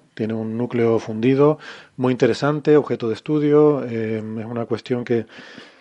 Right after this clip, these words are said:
todavía, mm, parece que, que no entendemos todo lo que está pasando ahí. Luego tenemos Venus, que es un planeta muy parecido a la Tierra,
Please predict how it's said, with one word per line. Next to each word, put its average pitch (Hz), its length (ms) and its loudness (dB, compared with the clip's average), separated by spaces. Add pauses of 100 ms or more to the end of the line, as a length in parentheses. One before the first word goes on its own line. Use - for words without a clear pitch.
todavía, 127 840 4
mm, 117 300 -6
parece 120 460 -2
que, 113 640 0 (500)
que 120 140 0
no 127 80 2
entendemos 127 420 0
todo 123 160 4
lo 120 80 6
que 113 40 0
está 113 180 0
pasando 117 340 -2
ahí. 147 240 2 (840)
Luego 143 240 2
tenemos 156 680 0
Venus, 143 560 -2
que 135 120 -4
es 127 60 -6
un 143 80 -8
planeta 139 320 -2
muy 139 180 -2
parecido 135 380 0
a - 20 2
la 127 120 0
Tierra, 131 440 0